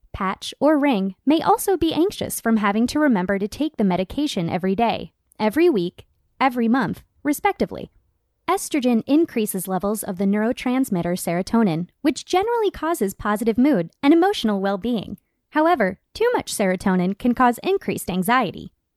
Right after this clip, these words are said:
Should women who have a history of depression or anxiety steer clear of hormonal birth control? T L D R. No. Most women benefit from having a stable level of hormone on hormonal birth control,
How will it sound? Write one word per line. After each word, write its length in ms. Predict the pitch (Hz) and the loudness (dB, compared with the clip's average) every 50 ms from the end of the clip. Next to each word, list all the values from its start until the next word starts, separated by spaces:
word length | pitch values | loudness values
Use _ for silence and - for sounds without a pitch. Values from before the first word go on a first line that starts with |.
| _ _ _ _ _ _ _ _ _ _ _ _ _ | _ _ _ _ _ _ _ _ _ _ _ _ _
Should 220 | - - 339 269 269 | -4 -2 -2 0 2
women 340 | 262 262 262 320 359 392 | 2 2 2 2 0 -2
who 140 | 392 - 311 | 0 0 0
have 200 | 254 240 254 226 | 2 2 -2 -2
a 60 | 240 | -2
history 400 | 196 208 220 - - - 247 247 | -2 -4 -4 -6 -6 -4 -2 -2
of 100 | 240 202 | -2 -2
depression 600 | - 214 - - - 180 185 - - 233 240 247 - | -4 -8 -8 -6 -6 -6 -6 -4 -4 -2 -2 -2 -2
or 140 | - 208 202 | -2 -2 0
anxiety 640 | 202 196 185 - 175 175 185 185 190 220 240 247 240 | 0 0 -2 -2 -4 -4 -4 -4 -4 -4 -6 -6 -6
steer 300 | - - - 349 359 339 | -8 -6 -2 -2 -2 -2
clear 320 | _ - - 392 392 339 233 | _ -6 -4 -2 0 0 0
of 120 | 208 - | -2 -2
hormonal 440 | 233 233 220 208 196 190 220 247 - | 0 2 2 4 4 2 2 0 0
birth 240 | - 320 330 - - | 0 -2 -2 0 0
control? 460 | 233 196 - - 170 160 165 160 _ _ _ _ _ _ _ _ _ _ _ _ _ _ _ - | -2 0 0 0 0 0 -2 -4 _ _ _ _ _ _ _ _ _ _ _ _ _ _ _ -4
T 160 | - 320 339 | 0 2 2
L 140 | 330 320 262 | 4 2 2
D 180 | 262 254 226 | 2 2 2
R. 280 | 160 - - - - _ _ _ _ _ - | 2 0 -4 -12 -16 _ _ _ _ _ 0
No. 400 | 247 262 311 339 294 180 135 160 _ _ _ _ _ _ _ _ _ _ - | 2 4 4 4 4 2 0 -4 _ _ _ _ _ _ _ _ _ _ 0
Most 280 | 240 302 392 427 - - | 2 2 2 0 -2 -4
women 280 | 247 240 226 220 220 | -2 0 0 2 0
benefit 480 | 214 - 240 285 302 254 - 165 - - | 0 0 2 2 2 2 0 -4 -6 -4
from 160 | - 208 208 | -2 -2 0
having 280 | 190 208 196 190 196 190 | 2 0 0 0 0 -2
a 80 | 190 | -4
stable 400 | - - - 196 185 196 - 277 | -6 -6 -6 -4 -4 -2 -2 0
level 300 | 214 202 175 170 190 180 | 0 0 0 0 0 -2
of 80 | 196 185 | -2 0
hormone 560 | - 247 269 262 202 165 165 165 175 208 208 _ _ - | 0 0 2 2 2 2 0 0 -2 -4 -6 _ _ -4
on 180 | 208 196 196 185 | -2 -2 -2 0
hormonal 560 | 202 202 214 214 196 180 170 170 180 190 - | 0 0 0 2 0 0 0 -2 -4 -4 -2
birth 200 | 233 285 - - | -2 -2 -2 -2
control, 480 | - 175 175 - 175 160 151 - - | -6 -6 -4 -4 -4 -4 -4 -6 -10